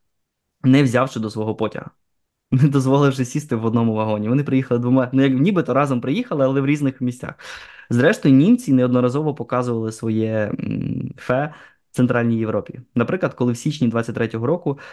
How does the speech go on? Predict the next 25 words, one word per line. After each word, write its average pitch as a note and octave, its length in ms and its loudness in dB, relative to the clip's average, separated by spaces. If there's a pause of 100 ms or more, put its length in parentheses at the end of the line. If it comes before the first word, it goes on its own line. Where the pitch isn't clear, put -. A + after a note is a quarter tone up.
(240)
Польща D3+ 300 0
готувала B2 420 -2
коаліцію A#2 500 -2
леопардів D#3 680 -4 (400)
про A#2 80 -4
те, A#2 120 -4
щоб A2 220 -6
надати A#2 440 -2
Україні G#2+ 640 -4
танки G#2 380 -6
леопарди D#3+ 480 -4
для, A2+ 340 -2
е, A2 420 -4
контрнаступу, C#3 720 -4 (460)
Шольц E3 360 0
спеціально C3+ 600 -2
зустрівся A#2 500 -6
з A2 40 -2
Байденом, A2+ 580 -4 (180)
аби A#2+ 240 0
не B2 120 4
склалося A#2 420 -4
враження, A#2 440 -4
що - 160 -10
це, A2+ 180 -4